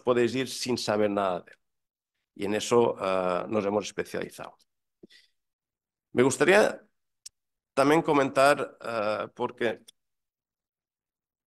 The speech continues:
no es que África sea el mercado más importante,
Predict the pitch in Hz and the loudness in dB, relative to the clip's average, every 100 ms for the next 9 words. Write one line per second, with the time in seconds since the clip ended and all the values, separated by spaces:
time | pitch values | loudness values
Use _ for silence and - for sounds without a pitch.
0 | _ _ 120 165 165 123 110 107 98 - | _ _ 4 4 6 0 0 -2 -4 -2
1 | 95 90 87 92 90 90 85 80 - 120 | -4 -4 -4 -4 -2 -6 -10 -10 -2 -2
2 | 117 90 | -2 -8